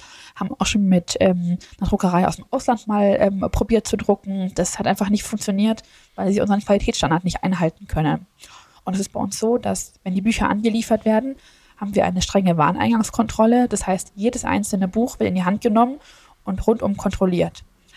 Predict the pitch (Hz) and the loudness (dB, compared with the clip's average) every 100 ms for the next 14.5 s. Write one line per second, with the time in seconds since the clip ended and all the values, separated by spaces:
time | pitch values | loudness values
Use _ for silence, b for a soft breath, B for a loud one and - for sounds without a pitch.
0 | b b - 208 190 190 226 233 214 208 | b b -6 -4 2 2 2 -2 0 0
1 | 202 180 175 175 - 214 - 185 190 220 | 2 2 2 0 0 -8 -6 -4 0 0
2 | 240 254 240 226 - - - 202 214 - | 0 0 0 -2 -10 -6 -4 0 -2 0
3 | 240 214 - 190 202 233 254 B B - | 2 2 2 0 2 2 0 B B -10
4 | 180 202 208 247 - - - - 202 196 | -2 0 0 -2 -2 -4 -2 -4 -4 -2
5 | 190 - 202 196 185 185 185 196 B B | -2 -2 -2 -2 0 0 0 -2 B B
6 | B 226 247 - - - 202 202 - 208 | B -4 -2 -4 -4 -2 0 -2 -2 -2
7 | 190 - 208 202 - _ B B B 208 | -2 -2 -2 -2 -6 _ B B B -6
8 | 196 196 - - - - 208 196 202 214 | -2 -2 -2 -4 -4 -2 0 2 2 2
9 | 196 - 202 226 233 226 214 262 - - | 0 0 -2 0 -2 0 2 2 -2 -10
10 | 208 208 185 185 214 214 202 214 196 190 | -8 -6 0 2 2 -2 -2 -2 0 0
11 | - 208 220 - 165 202 226 226 247 247 | 2 2 0 -2 0 2 2 2 0 -2
12 | 262 240 262 330 - B B B B B | -4 2 2 2 -12 B B B B B
13 | B _ _ - 214 226 196 214 202 - | B _ _ 0 0 4 2 2 0 0
14 | 196 196 202 233 | -2 2 2 0